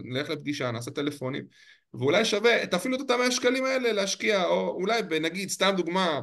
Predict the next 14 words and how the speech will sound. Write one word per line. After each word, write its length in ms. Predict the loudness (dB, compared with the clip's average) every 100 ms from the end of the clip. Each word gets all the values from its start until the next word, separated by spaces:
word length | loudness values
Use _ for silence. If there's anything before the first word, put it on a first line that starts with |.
| 0
פוליסת 300 | 2 2 -2
חיסכון, 500 | -8 -8 -4 -4 -2
ב-, 140 | -2 -2 -10 -20 -8
בקופת 340 | -6 2 4
גמל 200 | 4 2
להשקעה. 320 | 2 2 -2 -2 -6
סתם 260 | -6 -2 0
נתתי 240 | 0 -2 -2
דוגמה, 440 | -4 -2 0 0
שוב, 200 | -2 -2
למה 240 | -2 -2 -4
שנקרא, 300 | -6 -2 -2
למשקיע 520 | -2 -6 -4 -2 0
ה-, 500 | -2 -4 -2 -2